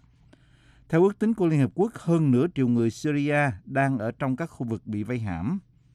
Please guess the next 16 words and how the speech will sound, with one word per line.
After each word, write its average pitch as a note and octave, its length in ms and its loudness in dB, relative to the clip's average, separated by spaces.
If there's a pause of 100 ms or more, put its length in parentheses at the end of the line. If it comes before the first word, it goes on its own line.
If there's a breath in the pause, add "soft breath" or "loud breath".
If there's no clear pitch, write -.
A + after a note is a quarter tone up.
(760 soft breath)
Kể F#3 120 4
từ E3 160 2
khi F#3+ 180 0
thỏa E3 180 -4
thuận C3 240 2
ngừng A#2+ 220 2
bắn E3 200 -2
có G#3 100 -4
hiệu D#3+ 180 2
lực B2+ 200 -2
vào A2+ 120 -4
lúc F3+ 180 -6
mặt B2 140 -4 (100)
trời G#2 180 -4
lặn F#2+ 280 -6
hôm A#2+ 200 -6